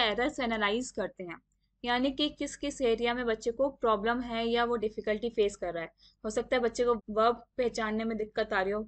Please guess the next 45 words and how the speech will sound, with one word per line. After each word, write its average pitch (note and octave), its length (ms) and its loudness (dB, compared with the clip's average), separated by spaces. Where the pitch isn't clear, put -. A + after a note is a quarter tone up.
वर्ब G#3 440 2
आइडेंटिफाई G3 580 -2
करना, G3 360 -4
वर्ब G3 380 -2
यूज़ A3 220 -2
करने G#3+ 240 -2
में G#3+ 120 -2
एरर G3 260 -2
आ F#3+ 100 2
रहा F#3 120 -2
हो, F#3+ 140 -6
या A#3 120 0
बच्चा A#3+ 260 0
स्पेलिंग्स A3 580 -2
में A3+ 80 -4
एरर G3+ 240 -2
कर G3 160 -6
रहा G3+ 180 -4
हो। - 120 -8
तो C4+ 60 -4
basically C#4+ 400 0
हमें C#4 240 0
वो A#3 220 6
एरियाज A#3+ 440 4
फाइंड G#3+ 280 0
करने G3+ 240 -4
हैं, A3+ 140 -4
एनालाइज G#3 500 0
करने G3 300 -4
हैं C4+ 200 -2
जहाँ A3+ 260 2
पे D4 120 0
बच्चा G3+ 420 -2
गलतियाँ G3+ 540 0
कर G3+ 120 -4
रहा F#3 220 -2
है। E3+ 180 -4
उसके C#4 240 2
बाद C4 260 6
हम D4+ 220 2
प्लान A#3 320 4
आउट C#4 200 2
करते A3 220 0
हैं C4 80 -2
रेमेडियल G3+ 460 0